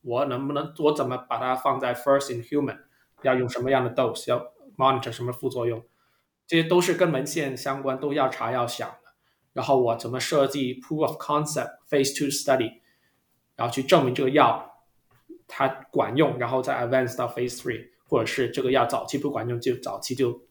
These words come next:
kill 掉。这些东西是非常，非常 cutting edge，就是，就是跟学术界的，嗯，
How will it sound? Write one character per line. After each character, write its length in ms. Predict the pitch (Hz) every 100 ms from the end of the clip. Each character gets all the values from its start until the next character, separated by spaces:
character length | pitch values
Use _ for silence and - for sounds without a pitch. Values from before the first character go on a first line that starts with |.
| _
kill 240 | - 135 113
掉。 260 | 113 - - _ _ _ _ _ _
这 100 | 165
些 140 | 170
东 140 | 170 170
西 140 | 156
是 240 | - 147
非 320 | - - 185 180
常， 320 | - 127 131
非 160 | 156
常 540 | 151 127 123 123 135 - _ _ _ -
cutting 260 | 156 147 147
edge， 240 | 131 117 - - - - _ _
就 100 | 180
是， 560 | 160 156 143 139 - - - _ _ _ _ -
就 160 | 165
是 240 | 151 156 147
跟 460 | 151 190 190 190 - _ _ _
学 240 | - 156
术 180 | 160 180
界 220 | 175 170
的， 480 | 147 131 120 - - _ - - - - - -
嗯， 600 | 139 127 123 123 127 123